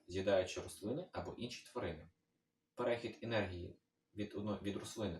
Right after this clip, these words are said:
до рослиноїдних тварин, а від рослиноїдних тварин до хижих, називається ланцюгом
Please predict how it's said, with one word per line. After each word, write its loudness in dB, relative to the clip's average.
до 0
рослиноїдних -2
тварин, 2
а 0
від 2
рослиноїдних -2
тварин 2
до -12
хижих, 2
називається 0
ланцюгом -4